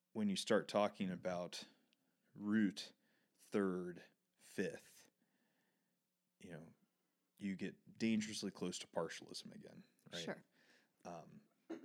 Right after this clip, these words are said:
Speaker 2: But
Speaker 1: now, the good thing is with inversions, we say, "Oh, it still sounds good no matter what's in the root. The root is irrelevant." Then it starts to be like, "Oh, okay, maybe this is okay again."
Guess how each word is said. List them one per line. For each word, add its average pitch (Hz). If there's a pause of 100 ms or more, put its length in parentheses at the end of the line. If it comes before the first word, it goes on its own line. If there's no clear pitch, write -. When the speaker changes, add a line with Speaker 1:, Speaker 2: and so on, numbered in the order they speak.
(360)
Speaker 2:
But 254
Speaker 1:
now, - (260)
the 131
good 156
thing 135
is 110
with 107
inversions, 123
we 101
say, -
"Oh, 262
it 160
still -
sounds 117
good 101 (140)
no 113
matter 98
what's 98
in 92
the 95
root. 113 (360)
The -
root 92
is 85
irrelevant." 85 (220)
Then 90 (180)
it 92
starts -
to -
be 78
like, -
"Oh, 208
okay, 143
maybe 85
this 82
is -
okay 80
again." -